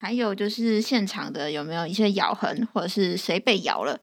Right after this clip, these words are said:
被咬的那个人身上的咬痕也要记录起来。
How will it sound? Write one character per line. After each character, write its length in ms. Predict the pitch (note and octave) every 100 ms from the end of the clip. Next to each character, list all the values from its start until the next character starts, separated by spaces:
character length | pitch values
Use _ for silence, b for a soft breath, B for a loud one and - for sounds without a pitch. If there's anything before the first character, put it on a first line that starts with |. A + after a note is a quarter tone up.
| -
被 220 | A3+ E3
咬 120 | F2+
的 140 | G2+ C3
那 100 | F3+
个 100 | F3+
人 180 | D3 C3
身 220 | G3+ E3+
上 180 | G#3 -
的 80 | B2
咬 180 | B2 -
痕 180 | - E2+
也 120 | D#2+
要 100 | -
记 220 | - F3+
录 120 | E3
起 200 | - -
来。 120 | -